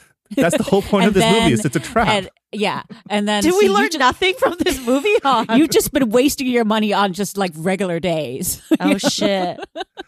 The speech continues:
Speaker 3: But, like,
Speaker 1: Uh,
Speaker 3: what if my lucky days fall on a weekday all the time? I can't go on the weekday.
Speaker 1: Then you quit your job because it's your day. That's how
Speaker 2: Yeah.
Speaker 1: this thing,
Speaker 2: You
Speaker 1: whole
Speaker 2: take
Speaker 1: thing
Speaker 2: out all your
Speaker 1: works.
Speaker 2: savings and maybe you'll win some rice.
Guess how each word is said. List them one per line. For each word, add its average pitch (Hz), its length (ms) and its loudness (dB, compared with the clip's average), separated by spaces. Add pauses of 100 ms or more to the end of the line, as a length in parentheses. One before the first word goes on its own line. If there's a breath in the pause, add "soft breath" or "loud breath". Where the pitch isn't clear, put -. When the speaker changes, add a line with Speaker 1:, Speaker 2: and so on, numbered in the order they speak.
Speaker 3:
But, 320 160 0
like, 330 200 -2
Speaker 1:
Uh, 123 160 2
Speaker 3:
what - 120 2
if 381 200 -2
my 415 140 0
lucky 311 300 -2
days 294 280 -6
fall 277 420 2
on 262 80 -2
a 233 160 2
weekday 233 680 -2
all 196 240 2
the 202 140 -2
time? 202 500 -2
I 185 160 -4
can't 415 300 -4
go 381 80 2
on 339 240 2
the 294 100 0
weekday. 302 800 -2 (560)
Speaker 1:
Then 123 120 -4
you 139 80 0
quit 151 240 -4
your 151 160 -2
job 135 400 -2
because 120 240 -6
it's 120 160 -8
your 127 100 -4
day. 107 600 -6
That's 107 180 -10
how 127 100 -6
Speaker 2:
Yeah. 110 60 -8
Speaker 1:
this 113 160 -6
thing, 117 200 -6
Speaker 2:
You 120 140 -4
Speaker 1:
whole 123 60 0
Speaker 2:
take 277 140 -2
Speaker 1:
thing - 40 0
Speaker 2:
out 220 120 2
all 185 200 0
your 233 120 -2
Speaker 1:
works. 320 100 -6
Speaker 2:
savings 185 680 -6
and 165 220 -6
maybe 165 240 -4
you'll 196 240 -4
win 180 200 -4
some 247 240 -10
rice. - 460 -10